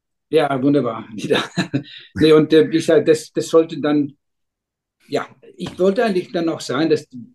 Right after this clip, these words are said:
es gibt so unterschiedliche Personen, unterschiedliche Charakteren, unterschiedliche, äh, Spielerarten, äh, den, den aggressiven, den weniger aggressiv. Aber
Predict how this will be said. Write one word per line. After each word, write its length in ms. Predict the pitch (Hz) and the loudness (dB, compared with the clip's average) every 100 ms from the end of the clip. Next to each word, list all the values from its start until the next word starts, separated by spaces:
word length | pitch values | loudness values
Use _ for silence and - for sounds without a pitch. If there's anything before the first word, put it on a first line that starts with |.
| _ | _
es 380 | - 131 - - | -16 -12 -12 -6
gibt 200 | 220 214 | -4 -4
so 140 | - 175 | 0 2
unterschiedliche 840 | 165 196 - - 147 170 180 131 | 4 4 2 -4 -8 -4 0 0
Personen, 720 | - 117 - 120 151 170 - _ | 0 -8 -2 2 2 0 -6 _
unterschiedliche 800 | 135 147 143 - 127 117 107 107 | 2 2 2 0 0 0 -2 -4
Charakteren, 880 | - 98 95 _ - 156 170 165 - | -8 -10 -10 _ -2 0 2 -2 -2
unterschiedliche, 840 | 131 123 120 120 107 107 104 - _ _ _ _ _ _ _ | 0 0 -2 -8 -6 -8 -8 -12 _ _ _ _ _ _ _
äh, 220 | 123 113 | -2 -2
Spielerarten, 1160 | - - 170 208 160 - 101 101 - 117 120 - _ - | -2 -4 4 6 6 2 0 -2 -2 -6 -6 -12 _ -6
äh, 300 | 131 131 127 | 0 0 0
den, 500 | 135 127 117 113 - | 2 0 0 -8 -10
den 140 | 135 110 | -8 -6
aggressiven, 680 | - 131 - 202 196 180 135 | -4 -4 0 2 4 4 4
den 520 | 127 117 117 107 107 | 2 2 0 0 2
weniger 360 | 160 185 170 | 4 6 4
aggressiv. 600 | 151 147 143 - 147 147 _ - _ _ - | 0 -2 -4 -4 -4 -4 _ -20 _ _ -4
Aber 560 | 135 135 113 - _ | 0 2 0 -6 _